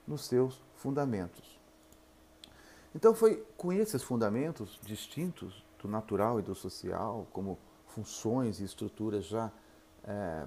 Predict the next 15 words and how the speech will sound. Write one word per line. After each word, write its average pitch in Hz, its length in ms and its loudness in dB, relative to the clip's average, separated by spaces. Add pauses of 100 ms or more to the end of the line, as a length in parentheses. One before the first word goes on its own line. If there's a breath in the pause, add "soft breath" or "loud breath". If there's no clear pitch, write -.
previamente 104 580 0
conhecidas, 117 840 0 (440 loud breath)
foi 165 140 0
com 202 100 4
essa 190 180 2
imagem 160 600 -2
do 120 120 -2
real 110 580 2 (260 loud breath)
já, 120 300 0 (520 loud breath)
eh, 90 340 -6 (640)
repartido 147 920 -2
de 113 160 -2
antemão 120 720 -2
em 117 100 -2
forças - 880 0